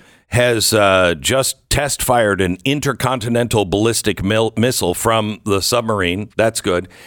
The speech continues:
And Joe Biden has just come up with a nuclear bomb. <laughs> I don't think he came up with it, but, uh, we are now developing a nuclear bomb that is twenty-four times more powerful than the we dr-, one we dropped in, uh, Hiroshima.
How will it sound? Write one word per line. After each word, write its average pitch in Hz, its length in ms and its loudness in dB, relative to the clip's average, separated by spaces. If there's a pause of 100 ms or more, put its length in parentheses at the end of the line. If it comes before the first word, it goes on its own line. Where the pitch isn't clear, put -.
(140)
And 117 240 -2
Joe 131 180 2
Biden 131 580 0
has 107 440 0
just 127 280 0
come 120 200 0
up 120 240 0
with 110 320 0
a 95 260 2
nuclear 110 500 0
bomb. 101 480 -4
<laughs> - 80 -20
I 101 120 -4
don't 90 160 -4
think 85 160 -10
he 110 160 -4
came 85 260 -4
up 67 160 -6
with 78 140 0
it, 78 100 -4 (380)
but, 98 440 -2
uh, 92 380 2
we 104 180 0
are 104 140 2
now 98 220 0
developing 101 580 0
a 98 60 0
nuclear 101 400 0
bomb 95 300 -2
that 90 100 -2
is 85 160 -6
twenty-four 131 640 0
times 65 560 -6
more 95 200 0
powerful 95 560 0
than 80 200 -2
the 76 80 -2
we 76 160 -2
dr-, 71 180 -10
one 87 300 0
we 80 120 0
dropped 67 380 -2
in, 71 220 -2 (380)
uh, 65 160 -2
Hiroshima. 76 760 -2